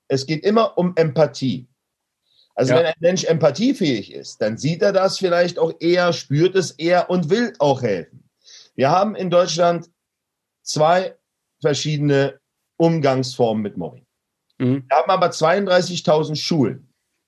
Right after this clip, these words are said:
Speaker 1: mit zuständig für zehn Millionen Schüler.
Speaker 2: Ja.
Speaker 1: Und wenn die eine Hälfte der Schulleitungen vor allen Dingen, die das Sagen haben, sagt,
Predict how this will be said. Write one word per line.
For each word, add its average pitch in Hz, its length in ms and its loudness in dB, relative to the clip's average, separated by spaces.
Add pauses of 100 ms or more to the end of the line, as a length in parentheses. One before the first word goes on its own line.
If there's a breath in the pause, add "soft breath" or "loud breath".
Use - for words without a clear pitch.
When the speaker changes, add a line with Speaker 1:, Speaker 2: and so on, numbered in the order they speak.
Speaker 1:
mit 98 180 -6
zuständig 190 760 0
für 127 160 -2
zehn 143 300 0
Millionen 123 380 2
Schüler. - 400 -12 (640 soft breath)
Speaker 2:
Ja. 123 380 0
Speaker 1:
Und 135 220 -6
wenn 151 160 0
die 151 280 -6
eine 247 340 4
Hälfte 190 460 0
der 117 160 0
Schulleitungen 98 1000 0
vor - 240 -6
allen 80 160 -4
Dingen, 73 160 -8
die 120 100 -6
das 110 200 -4
Sagen 156 420 -2
haben, 92 400 -6 (320)
sagt, 165 580 -2